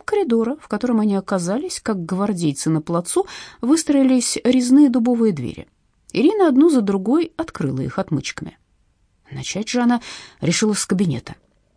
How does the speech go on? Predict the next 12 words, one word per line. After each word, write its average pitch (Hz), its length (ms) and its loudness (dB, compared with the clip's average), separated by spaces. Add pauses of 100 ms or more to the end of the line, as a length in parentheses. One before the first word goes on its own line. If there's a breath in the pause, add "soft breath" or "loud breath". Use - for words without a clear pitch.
(140)
Эта 131 140 -8
комната 226 360 -2
была 156 240 -2
обставлена 220 500 -2
тяжелой 156 400 -2
темной 143 400 -2
мебелью, 151 480 0 (320 loud breath)
антикварной 160 680 -2
или 160 120 0
удачно 147 460 0
имитирующей 151 600 -2
антиквариат. 220 520 -4